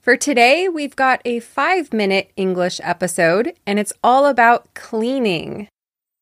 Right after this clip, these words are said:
Cleaning is an activity that many of us dread, but it often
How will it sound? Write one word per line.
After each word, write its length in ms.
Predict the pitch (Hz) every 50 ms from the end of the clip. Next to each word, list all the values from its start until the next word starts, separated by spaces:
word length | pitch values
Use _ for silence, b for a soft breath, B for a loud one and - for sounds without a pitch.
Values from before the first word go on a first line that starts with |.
| _ _ _ _ _ -
Cleaning 500 | - 302 330 349 359 370 359 349 339 302
is 240 | - - 240 226 247
an 120 | 240 233
activity 680 | 226 233 220 - - - 220 185 208 190 185 190 208
that 340 | 208 190 175 165 165 - -
many 400 | 185 170 196 240 294 320 320 320
of 140 | 277 220 202
us 220 | 196 202 - -
dread, 580 | - - - 214 220 151 143 - 160 196 269 - _ _ _ _ _ _ _ _ _ _ _
but 120 | - 254 262
it 240 | 277 277 - - _ _ -
often 320 | - 294 359 415 - -